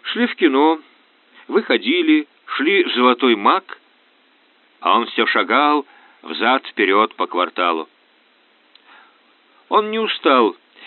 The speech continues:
и не хотел спать, а красота Святого Георгия огнём жгла ему сердце. Прохожих становилось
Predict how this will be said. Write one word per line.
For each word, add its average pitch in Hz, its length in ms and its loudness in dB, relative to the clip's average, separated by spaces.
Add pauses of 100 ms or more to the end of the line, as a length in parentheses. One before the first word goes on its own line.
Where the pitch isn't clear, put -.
и 127 80 -4
не 156 100 -6
хотел 160 340 -2
спать, - 440 -8 (1000)
а 87 180 -4
красота 120 680 0
Святого 107 480 0
Георгия 110 680 0 (400)
огнём 113 580 0
жгла 95 320 -4
ему 85 220 -6
сердце. - 440 -10 (1300)
Прохожих 135 480 0
становилось 92 540 -4